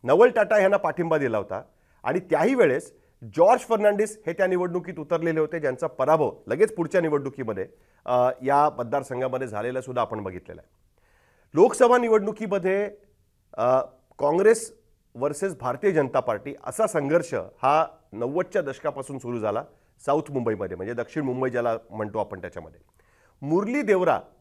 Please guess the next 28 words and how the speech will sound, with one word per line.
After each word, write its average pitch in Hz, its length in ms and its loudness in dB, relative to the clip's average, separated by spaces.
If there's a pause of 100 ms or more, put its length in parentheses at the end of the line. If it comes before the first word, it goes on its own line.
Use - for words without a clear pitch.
(120)
पंचवीस 202 500 -6
वर्ष 185 240 0
मुंबई 156 320 -2
काँग्रेसचे 165 500 -6
अध्यक्ष 143 300 -4
राहिलेले, 110 360 -4
मिलिंद 139 300 -4
देवरा 147 220 0
यांचे 139 200 -4
वडील, - 560 -2 (440)
ते 240 200 6
या 233 140 4
लो-, 226 220 -2
लोकसभा 175 380 2
मतदारसंघाचं 160 680 0
रिप्रेझेंटेशन 143 640 -6
करायचे. 131 480 -6
एकोणीसशे 147 600 -2
पंच्याऐंशी 196 640 -6
पासून 151 380 -4
सलग 160 380 4 (580)
ते 156 120 0
या 160 220 6 (120)
लोकसभा 127 380 -2
मतदारसंघातनं 135 720 -4
निवडून 170 280 -4
यायचे. 120 220 -2
अत्यंत 202 380 -4